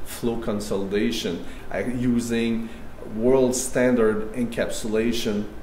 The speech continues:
modularization, protocols, and interfaces. In this research, what we worked is at four levels. First, we work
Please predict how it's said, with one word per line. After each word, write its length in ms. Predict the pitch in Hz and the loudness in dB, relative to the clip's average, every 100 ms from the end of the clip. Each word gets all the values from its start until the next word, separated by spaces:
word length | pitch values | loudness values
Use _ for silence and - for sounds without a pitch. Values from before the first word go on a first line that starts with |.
| - 104 | -6 0
modularization, 1400 | 113 123 123 120 113 113 110 110 107 104 107 95 92 - - - - | 4 4 4 2 2 2 2 0 0 0 -2 -2 -4 -6 -8 -12 -10
protocols, 920 | - 120 117 117 - 101 95 95 - - - - 131 | 0 2 2 0 4 4 4 0 -2 -4 -4 -6 2
and 520 | 123 113 110 107 107 - | 4 4 2 0 -2 -4
interfaces. 1160 | 107 101 101 - 117 101 95 - - - - - - - - - - - - | -4 -2 -4 -2 -2 0 -2 -8 -8 -8 -8 -8 -10 -10 -10 -12 -10 -10 -2
In 380 | 127 131 117 113 | 2 2 0 4
this 340 | 180 185 - | 4 4 0
research, 840 | 151 135 - 190 143 123 - - - - - | -2 -2 0 2 4 2 0 -4 -6 -6 2
what 280 | 123 123 | 2 2
we 140 | 139 127 | 4 4
worked 440 | 120 160 165 165 | 4 2 2 2
is 200 | 131 117 | 0 2
at 320 | 120 101 - - | 2 -2 -4 -4
four 400 | - 143 127 120 | -2 2 4 4
levels. 540 | 113 - - - - - - - | 2 -2 -4 -6 -8 -8 -8 -6
First, 360 | - 175 180 151 | 0 2 2 2
we 140 | 127 | 2
work 440 | 117 127 131 - | 2 2 2 0